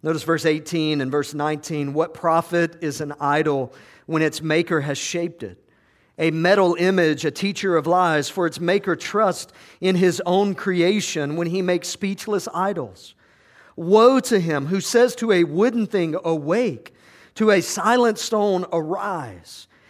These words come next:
Can this teach? Behold, it is overlaid with gold and silver, and there is no breath at all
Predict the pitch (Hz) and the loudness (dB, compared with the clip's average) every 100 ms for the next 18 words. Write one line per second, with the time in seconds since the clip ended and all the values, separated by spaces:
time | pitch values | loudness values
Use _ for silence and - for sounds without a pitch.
0 | _ _ - 220 202 170 143 202 262 269 | _ _ 0 2 2 0 2 4 6 4
1 | - - - _ _ - 214 170 104 _ | 0 -12 -14 _ _ -10 -6 -8 -10 _
2 | - - _ _ _ _ _ _ _ 180 | -20 -20 _ _ _ _ _ _ _ -4
3 | 180 214 190 170 165 196 175 170 170 165 | 2 2 2 0 -2 -4 -2 0 0 0
4 | 151 131 170 160 151 135 127 - - 160 | -4 -6 -2 -2 -2 -6 -8 -10 -8 -6
5 | 151 123 117 127 135 143 131 120 113 127 | -6 -6 -8 -8 -6 -4 -4 -8 -10 -10
6 | 143 156 160 151 - _ _ 120 127 135 | -4 -4 -6 -12 -18 _ _ -14 -6 -4
7 | 147 143 - 120 110 110 127 127 127 117 | -4 -8 -12 -16 -14 -10 -8 -6 -8 -12